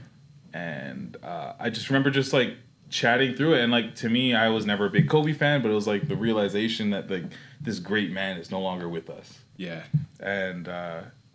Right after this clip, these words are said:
Speaker 1: I know that when I was listening or hearing back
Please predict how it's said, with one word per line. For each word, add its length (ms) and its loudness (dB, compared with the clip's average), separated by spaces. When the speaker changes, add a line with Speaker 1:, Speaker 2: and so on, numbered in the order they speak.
Speaker 1:
I 140 4
know 180 4
that 220 2
when 160 0
I 60 0
was 160 -4
listening 280 -10
or 200 -2
hearing 360 0
back 440 0